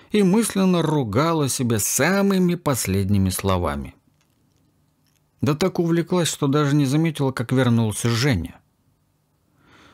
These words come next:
И он зашёл на кухню, осторожно положил на стол букет её любимых пионов, успокоительное, и уже собрался подкрасться, как сын испортил всю эту охоту.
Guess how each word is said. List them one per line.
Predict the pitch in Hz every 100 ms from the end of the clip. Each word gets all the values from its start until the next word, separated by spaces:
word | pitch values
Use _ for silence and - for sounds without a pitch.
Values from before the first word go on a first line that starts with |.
| _ -
И | 143
он | 123 101
зашёл | 104 - 95 90
на | 87
кухню, | 185 208 - 196 175 - _ _ _
осторожно | 160 143 208 220 175 131
положил | 107 101 101 101
на | 95
стол | 90 104 92
букет | 87 87 - 180 175
её | 135 127
любимых | 120 117 120 120 - -
пионов, | 131 123 120 117 110 - _ _ _ _ _ - - - _ _ _ _
успокоительное, | 139 143 - 147 123 143 139 131 117 120 113 117 117 113 104 - _ _ _ _ _
и | 226 247
уже | 233 190 190
собрался | 185 185 110 107 127 135
подкрасться, | - 101 - 190 190 - 95
как | - 117
сын | - 220 226
испортил | - 175 - 117 151 156 165
всю | 143 - 98
эту | 92 104
охоту. | 104 - 76 - -